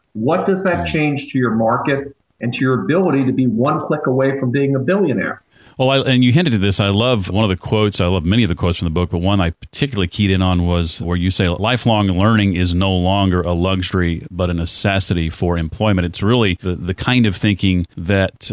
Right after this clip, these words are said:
Speaker 2: prompted me to launch the, this podcast. I went from my early twenties to my early thirties thinking, "Okay, I learned everything I needed to learn. I'm done now. Thank goodness that's over. I don't have to read any more books." And then somewhere in my early thirties, it hit me that, no, I'm, I'm, I'm, I'm far from done.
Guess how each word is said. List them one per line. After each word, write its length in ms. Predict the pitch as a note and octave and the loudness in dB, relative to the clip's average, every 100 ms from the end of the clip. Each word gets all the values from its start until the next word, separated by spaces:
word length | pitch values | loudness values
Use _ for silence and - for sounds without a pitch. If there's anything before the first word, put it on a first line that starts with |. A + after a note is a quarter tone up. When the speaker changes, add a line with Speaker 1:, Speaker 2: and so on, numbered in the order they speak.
| - | -4
Speaker 2:
prompted 340 | - B2+ A#2 | -2 0 2
me 80 | G2 | 0
to 60 | F2+ | 0
launch 540 | E2+ F#2+ A2+ A2+ - | 0 2 2 0 -2
the, 220 | - D#2 F2 | -6 -4 -4
this 320 | E2+ F2 - | -2 -4 -4
podcast. 640 | - A2+ A2+ - D2+ - | -2 -2 -2 -4 -4 -2
I 60 | F2+ | 0
went 180 | F#2+ F#2 | 0 0
from 100 | F2+ | -2
my 140 | E2+ | 0
early 260 | F#2 G#2 F2+ | 2 2 2
twenties 320 | - G#2 G2 | 2 2 2
to 80 | F#2+ | 0
my 140 | F2 | 0
early 260 | F2+ F#2+ E2+ | 2 2 0
thirties 540 | - A2 G#2+ F2+ E2 | 0 2 4 2 0
thinking, 420 | - F#2 F#2 E2+ E2+ | 0 0 0 -2 -2
"Okay, 240 | F#2+ A2 | -4 -2
I 80 | G2 | 0
learned 280 | F2 G#2 C3 | 2 2 2
everything 300 | G#2+ G2 G2 | 2 2 2
I 60 | |
needed 300 | F2+ G2 G#2 | 2 2 2
to 60 | F#2 | 2
learn. 220 | F2+ F#2+ | 2 2
I'm 220 | F2 D#2+ | 2 0
done 320 | D2+ G2+ A#2 F2+ | 0 2 2 0
now. 380 | D2 C2+ D2+ F#2+ | -2 -4 -4 -4
Thank 260 | - A#2+ | -2 0
goodness 320 | A#2 A2+ G2+ | 2 2 2
that's 380 | - G2+ B2+ - | 0 -2 0 0
over. 320 | G#2 D#2+ D#2 | 0 0 0
I 60 | F2+ | 0
don't 100 | F#2+ | 2
have 100 | G2+ | 0
to 60 | F#2+ | 0
read 140 | G2 | 0
any 120 | F#2+ | 0
more 160 | F2 D#2+ | 0 -2
books." 560 | D#2+ A#2 A2 - - - - - - - - | 0 0 0 -2 -4 -6 -14 -20 -20 -20 -10
And 80 | G2+ | -2
then 100 | G#2 | 0
somewhere 360 | G2+ C#3+ C#3 A#2+ | 2 2 2 2
in 140 | G#2+ | 2
my 160 | G#2 G2+ | 2 2
early 240 | G#2 G2 | 2 2
thirties, 720 | F2+ B2 C#3+ A2 F2+ F2+ - - | 0 2 2 2 2 0 -2 -4
it 360 | E2+ - G2+ | -8 -8 -6
hit 260 | F#2 C#3 C#3 | -2 -2 0
me 160 | G#2+ F#2+ | 0 0
that, 240 | F#2 F2+ | 0 0
no, 200 | G2 A2 | 2 4
I'm, 180 | A2 A#2 | 4 2
I'm, 240 | G#2+ A#2+ | 0 0
I'm, 220 | G#2 A2+ G#2+ | 0 0 2
I'm 140 | A2+ | 2
far 280 | - C3+ D#3+ | 2 2 2
from 280 | C3 G#2+ F#2 | 2 0 2
done. 360 | F2 E2 F2 | 2 2 0